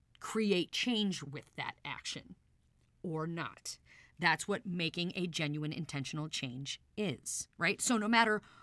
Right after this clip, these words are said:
who you is or where you are,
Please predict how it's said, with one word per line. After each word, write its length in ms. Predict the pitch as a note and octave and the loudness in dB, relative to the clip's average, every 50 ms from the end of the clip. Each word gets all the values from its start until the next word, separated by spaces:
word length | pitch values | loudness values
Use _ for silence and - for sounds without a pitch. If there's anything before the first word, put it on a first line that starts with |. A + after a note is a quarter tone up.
| - - _ _ _ _ _ | -20 -20 _ _ _ _ _
who 220 | - A3+ B3 C#4 | 4 6 8 8
you 220 | C4+ C#4 D4+ D4 D4 | 8 8 6 6 6
is 420 | C#4 B3+ B3 B3 C4 B3+ A#3+ - - | 6 6 6 4 4 2 -2 -2 0
or 160 | A3 F#3 F3 | 2 2 2
where 380 | E3+ F3 E3 F#3+ A#3 C#4 C#4+ C#4+ | 2 2 4 6 8 8 8 6
you 260 | C#4 A#3+ B3+ C4 A3 | 6 4 4 4 2
are, 420 | D#3+ B2 C3 C3 C#3+ E3+ A3+ A#3 | 0 0 -2 -6 -6 -8 -8 -10